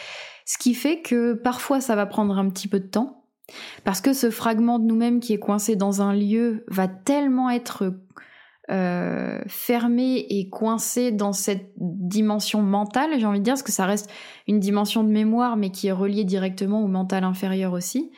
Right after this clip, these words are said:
Elle va être tellement, euh, coincée dans cette dimension mentale qu'elle ne va même pas entendre l'information ou la capter. Euh, et puis à un moment donné, bon, il y a un processus évolutif qui se fait.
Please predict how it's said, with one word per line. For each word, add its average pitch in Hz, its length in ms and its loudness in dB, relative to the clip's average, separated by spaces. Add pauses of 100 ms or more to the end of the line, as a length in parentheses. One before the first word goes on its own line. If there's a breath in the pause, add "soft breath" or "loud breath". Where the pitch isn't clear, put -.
(320 loud breath)
Elle 202 100 -2
va 202 100 2
être 202 80 -4
tellement, 262 520 2
euh, 190 220 0
coincée 240 520 0
dans 208 160 2
cette 190 220 -2
dimension 202 440 0
mentale 214 420 0
qu'elle 190 240 0
ne 185 100 2
va 185 160 2
même 262 280 2
pas 262 100 2
entendre 247 540 0
l'information 190 880 0
ou 202 80 0
la 190 160 0
capter. 190 500 -2 (680 loud breath)
Euh, 180 680 0
et 190 100 0
puis 196 160 -2
à 190 40 2
un 190 60 2
moment 196 280 2
donné, 233 580 0
bon, 202 240 0
il 226 60 2
y 208 40 2
a 196 60 0
un 190 80 0
processus 202 560 -2
évolutif 202 560 0
qui 196 120 -6
se 196 180 0
fait. 277 320 -2